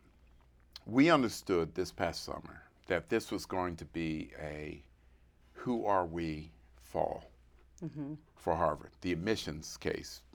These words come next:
Speaker 1: challenged us. Um, it challenged,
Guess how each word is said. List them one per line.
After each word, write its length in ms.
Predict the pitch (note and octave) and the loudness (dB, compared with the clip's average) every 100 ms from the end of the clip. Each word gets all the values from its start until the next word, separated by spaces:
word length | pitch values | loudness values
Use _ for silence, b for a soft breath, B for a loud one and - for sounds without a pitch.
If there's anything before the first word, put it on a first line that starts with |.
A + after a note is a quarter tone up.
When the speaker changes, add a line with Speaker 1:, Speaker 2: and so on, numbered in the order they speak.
| - _ - | -20 _ -12
Speaker 1:
challenged 880 | - - A2+ A2+ F2 C#2 - - - - _ - - - _ _ _ _ _ _ _ - - - | -6 0 4 4 2 -6 -10 -12 -12 -18 _ -20 -20 -20 _ _ _ _ _ _ _ -20 -8 -4
us. 580 | C2+ - - - - - - - - - | -4 -4 -14 -16 -20 -20 -20 -20 -18 -8
Um, 720 | E2+ E2+ E2+ E2 E2 E2 D#2+ - - b b b b A2+ | -4 -2 -2 -4 -6 -8 -10 -12 -20 b b b b 2
it 180 | G#2+ | 2
challenged, 840 | - - C#3 D3+ D3+ D3 - - | 2 4 6 6 4 2 0 -8